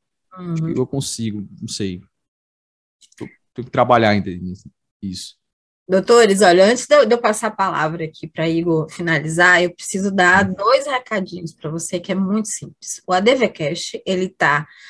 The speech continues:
Speaker 2: ele vai ao ar no YouTube em formato de vídeo, sempre aos sábados, às quinze e quarenta e cinco da tarde, e nas segundas-feiras, bem cedo,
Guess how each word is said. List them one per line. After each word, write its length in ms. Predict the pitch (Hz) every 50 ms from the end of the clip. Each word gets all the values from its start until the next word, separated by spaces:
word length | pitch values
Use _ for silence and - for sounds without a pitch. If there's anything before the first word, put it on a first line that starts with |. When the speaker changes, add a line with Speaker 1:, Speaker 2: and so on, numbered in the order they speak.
| - _ _ _ _ _ _
Speaker 2:
ele 160 | - 190 196 214
vai 260 | 196 214 214 240 262
ao 240 | 262 262 240 202 202
ar 380 | 185 185 220 254 285 277 247
no 180 | 220 214 214 208
YouTube 540 | 196 185 170 - - 170 165 185 196 214 214
em 80 | 214
formato 640 | 208 - 190 190 196 190 190 170 160 180 175 - 170
de 120 | 165 170
vídeo, 480 | 160 147 151 165 196 190 185 160 160 160
sempre 420 | 156 - - 214 220 226 - -
aos 180 | 190 185 - -
sábados, 680 | - - 151 147 151 180 190 180 185 190 220 208 - -
às 220 | 180 180 170 -
quinze 460 | - - - 254 285 311 294 233 233
e 20 | 233
quarenta 420 | 233 220 196 190 185 185 196 180
e 60 | 170
cinco 400 | 170 - - - 156 151 151 156
da 140 | 156 156 156
tarde, 500 | - 139 135 143 156 170 185 202 214 -
e 180 | - 294 339 427
nas 260 | 381 262 175 170 170
segundas-feiras, 1000 | - - 190 170 160 151 151 147 143 165 - - - 160 160 156 151 151 170 170
bem 460 | 180 196 202 208 214 220 220 240 269
cedo, 560 | 285 - - - 220 170 160 151 156 165 202